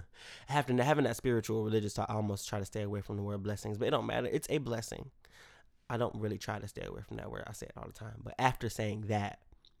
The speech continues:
I felt like I should stay away from it. But anyway, any fucking who, I have got even more blessings in my life. So, you know, sky's the fucking limit. Really, I would just suggest anybody, anybody listening who has not read it or watched that movie,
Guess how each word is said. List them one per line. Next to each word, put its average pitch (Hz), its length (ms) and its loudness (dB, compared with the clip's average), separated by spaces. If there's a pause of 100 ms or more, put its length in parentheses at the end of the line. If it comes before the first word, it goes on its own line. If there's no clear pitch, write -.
(160)
I 101 100 -10
felt 98 240 -6
like 98 180 -8
I - 60 -8
should - 340 -12 (220)
stay 107 220 -4
away 101 160 -2
from 104 200 -6
it. - 60 -4
But 226 100 8
anyway, 117 280 6
any 220 280 8 (240)
fucking 110 320 -2
who, 104 260 -2 (540)
I 160 100 6
have 123 300 2
got 120 160 4
even 107 200 2
more 107 200 2
blessings 104 460 -4
in 101 80 -2
my 101 80 -2
life. 101 200 -4
So, 104 220 -2 (1040)
you - 500 -14
know, 160 100 4
sky's 135 320 4
the 175 80 0
fucking 131 360 2
limit. 120 300 2 (720)
Really, 123 340 2
I 110 100 0
would 110 120 0
just 107 120 -6
suggest 104 360 -6
anybody, 107 520 -2
anybody 170 260 4
listening 113 280 2
who 113 100 4
has 110 200 6
not 107 340 2
read 113 320 2
it 110 140 2
or 113 160 2
watched 110 260 0
that 107 60 0
movie, 104 320 0